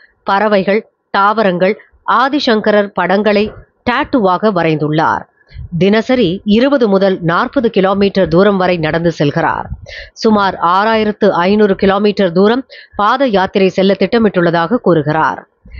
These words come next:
ஆதிசங்கரர் நூல்களை படித்ததிலிருந்து அசைவ உணவு வகைகளை தவிர்த்து விட்டார். எளிமையாக வாழ்தல், தன்னைத்தானே குணப்படுத்துதல், இசையை அனுபவித்தல் என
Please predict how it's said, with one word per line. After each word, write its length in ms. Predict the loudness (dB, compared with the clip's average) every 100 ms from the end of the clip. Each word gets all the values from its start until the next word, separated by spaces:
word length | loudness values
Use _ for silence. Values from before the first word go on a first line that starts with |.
| -20 -6 0
ஆதிசங்கரர் 720 | 0 2 0 0 0 0 2
நூல்களை 380 | 2 2 2 0 0
படித்ததிலிருந்து 840 | -2 -2 0 0 2 2 2 0 -4 _ _ -6
அசைவ 400 | -2 0 0 0
உணவு 280 | 0 2 0
வகைகளை 460 | 0 0 0 0 0 -4 -18 _
தவிர்த்து 360 | -2 -2 -2 -2
விட்டார். 400 | -2 -2 -2 -4 _ _ _ -4
எளிமையாக 720 | 0 2 2 2 2 0 0
வாழ்தல், 420 | 0 0 0 -2 -6 _ _ _
தன்னைத்தானே 680 | -2 0 0 0 0 2 0 0
குணப்படுத்துதல், 720 | 0 0 0 -2 0 0 0 -2 _ _ _
இசையை 540 | 0 0 2 0 2 0 -2 -2
அனுபவித்தல் 680 | 0 2 2 0 0 -2 -2 -8 -4
என 220 | -2